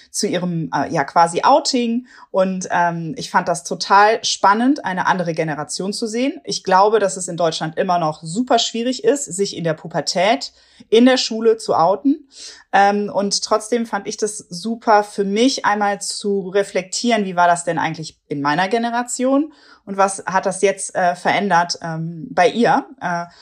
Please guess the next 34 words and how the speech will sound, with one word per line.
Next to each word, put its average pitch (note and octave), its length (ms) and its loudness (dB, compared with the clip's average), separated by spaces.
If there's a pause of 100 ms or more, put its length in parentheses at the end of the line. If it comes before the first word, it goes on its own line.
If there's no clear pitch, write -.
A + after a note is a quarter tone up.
(140)
und F#3+ 180 -2
finde B3 360 4
einfach G3 320 -2
großartig, G3+ 680 2
dass F#3 200 -6
sie G3 180 0
auch F#3 200 2
über F#3+ 200 -4
Pronomen A#3 500 2
reden F3+ 340 -4
zum E3+ 180 -8
Beispiel. E3 640 -2 (340)
Also F3+ 380 2
wirklich A3 320 0
aktiv G3+ 380 -2
fragen, G3 600 4
ähm, F3+ 380 -6
was, G3+ 180 2 (180)
was G#3 180 -2
für - 80 -6
ein E3 100 -6
Pronomen G#3 360 -4
ein E3 140 -4
Mensch F3+ 300 -4
hat F3 200 -4
und E3 160 -10
so. E3 140 0
Und E3 260 -4 (300)
da F#3 120 4
viel D#4 280 0
aufgeschlossener, G#3 1040 -2
ähm, F3 100 -10
mit F3 140 -10
umgehen G3+ 600 -2